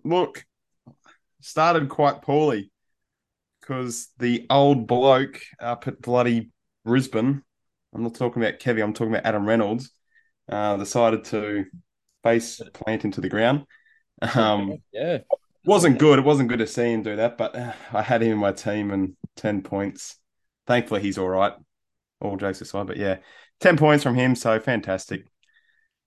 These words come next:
Speaker 1: Really, really helped. I'll just leave it there, I think.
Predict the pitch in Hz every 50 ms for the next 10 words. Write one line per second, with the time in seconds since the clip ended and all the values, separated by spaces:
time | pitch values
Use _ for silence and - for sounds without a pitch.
0 | - - 110 120 120 120 120 120 117 113 107 104 104 104 107 104 104 101 101 98
1 | 95 95 - - - - - 98 95 - - - - - _ _ _ _ _ _
2 | _ _ _ _ _ _ _ _ _ _ _ _ _ _ _ _ _ _ _ _
3 | _ _ _ _ - - 87 - 98 98 95 92 - - 95 92 90 90 - 92
4 | 98 110 -